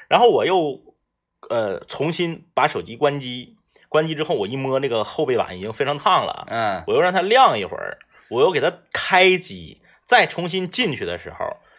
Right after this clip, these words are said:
Speaker 1: 反方四辩已经快发言完了。
Speaker 2: 嗯。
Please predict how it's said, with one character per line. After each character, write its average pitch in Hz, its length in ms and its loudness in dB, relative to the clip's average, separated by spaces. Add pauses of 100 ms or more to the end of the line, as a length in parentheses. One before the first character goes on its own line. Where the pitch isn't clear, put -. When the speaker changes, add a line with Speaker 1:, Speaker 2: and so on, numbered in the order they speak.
(280)
Speaker 1:
反 90 440 2
方 139 240 4
四 143 480 -10
辩 95 300 -2
已 80 40 -16
经 104 120 -10
快 123 140 -8
发 110 240 0
言 107 200 -4
完 87 180 -6
了。 101 260 -2
Speaker 2:
嗯。 135 440 2